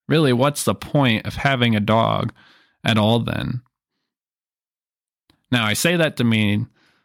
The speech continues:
or I guess to show, God loves you because he is love. He knows what love is.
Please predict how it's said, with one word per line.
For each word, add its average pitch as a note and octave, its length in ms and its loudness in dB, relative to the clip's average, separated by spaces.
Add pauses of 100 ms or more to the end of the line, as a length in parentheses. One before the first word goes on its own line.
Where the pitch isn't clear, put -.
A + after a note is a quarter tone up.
(640)
or G#2 260 0
I G#2 100 -2
guess G#2+ 220 -2
to F2+ 100 -8
show, G#2 520 -2 (420)
God B2+ 300 0
loves A2 320 0
you G#2+ 360 -2 (760)
because A2+ 720 -2
he C#3 240 2
is B2+ 180 -2
love. G#2 320 -4 (260)
He C#3 200 0
knows B2+ 320 2
what A2+ 120 2
love A2+ 280 0
is. - 420 -2